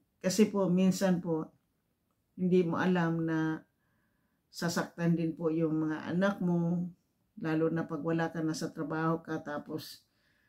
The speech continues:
lalo na pag nalasing o ano mang mga kailangan gawin doon sa anak mo. Kasi maliit pa sila noon eh, nung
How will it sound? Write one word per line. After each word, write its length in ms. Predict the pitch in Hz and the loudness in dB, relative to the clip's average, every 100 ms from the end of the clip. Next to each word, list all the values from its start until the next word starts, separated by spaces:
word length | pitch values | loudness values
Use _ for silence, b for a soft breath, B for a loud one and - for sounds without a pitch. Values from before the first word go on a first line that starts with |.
| _ - | _ -6
lalo 260 | 160 156 156 | -2 0 0
na 160 | 156 | -4
pag 220 | - 156 | -6 -8
nalasing 640 | 156 156 156 180 185 185 175 | -4 -4 2 0 2 2 2
o 220 | 160 151 | 0 -2
ano 340 | 139 170 170 165 | 2 2 2 2
mang 240 | 170 165 165 165 165 165 | 0 0 0 0 -2 -2
mga 480 | 165 165 160 156 - - - - | 0 0 -2 -6 -12 -20 -20 -8
kailangan 720 | 160 160 160 165 165 160 - - _ _ _ - | 0 2 2 2 0 -2 -6 -10 _ _ _ -6
gawin 640 | 170 196 190 180 175 175 | 4 10 10 10 6 2
doon 240 | 170 170 170 | 0 -2 -2
sa 140 | - | -6
anak 320 | - 180 202 190 | -4 -2 -2 -2
mo. 160 | 175 | -4
Kasi 240 | 190 196 190 | -2 0 2
maliit 400 | 180 180 190 - | 4 4 2 0
pa 80 | |
sila 300 | 190 190 185 | -4 0 0
noon 340 | 185 170 196 185 | 0 0 0 0
eh, 140 | 170 | 0
nung 180 | 170 | 2